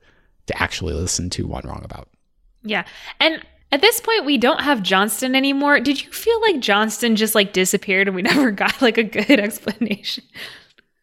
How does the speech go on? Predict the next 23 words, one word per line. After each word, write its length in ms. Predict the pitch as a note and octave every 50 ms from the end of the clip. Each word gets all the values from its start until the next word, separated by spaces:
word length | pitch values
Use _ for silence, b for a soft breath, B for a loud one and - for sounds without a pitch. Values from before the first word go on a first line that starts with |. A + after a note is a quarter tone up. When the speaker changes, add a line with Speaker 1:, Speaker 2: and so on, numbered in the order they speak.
| _ _ _
Speaker 2:
Like, 100 | - C4+
he 120 | C#4 D4 D4+
just 160 | E4 F4+ -
kinda 300 | F#4+ F#4 F#4 F4+ C#4 A#3+ -
drops 500 | - B3+ A3+ A3 A3 G#3+ A3+ A#3 - -
out 320 | A#3 G#3+ G#3+ G3+ - G3+ G3+
of 100 | G3 G3
the 120 | G3 G3+
story. 600 | G3+ - - G3+ G3+ G3+ G3+ - - - - -
It's 180 | - F#3+ F#3+ -
very 360 | G#3+ A3+ A3+ A#3 B3 A#3 A3
odd. 480 | G#3 F#3 F3+ F3+ F#3 F#3 F#3 F#3+ G#3 - _ _ _ _
Speaker 1:
Yeah, 260 | - E3+ F#3 F#3+ F3+ -
I 60 | F#3+
didn't 200 | F#3+ B3 B3+ -
understand 380 | D4+ C#4+ C#4+ C4 - - F3+ D#3+ C#3 A2+ A2 A2 A2+ -
w-, 180 | - - - - - - D3 - F3 B2+ A2+ G#2
really 300 | B2+ D#3 F#3 G3 G#3 G#3+
why 220 | G3+ F#3+ F#3 F#3+ F#3+
he 140 | E3+ F#3+
left 240 | F#3+ G3 F#3+ F3+ -
other 220 | C#3 C3 C3 C3+ B2
than 500 | B2 B2+ B2 B2 B2 A#2+ A#2+ A#2 A2+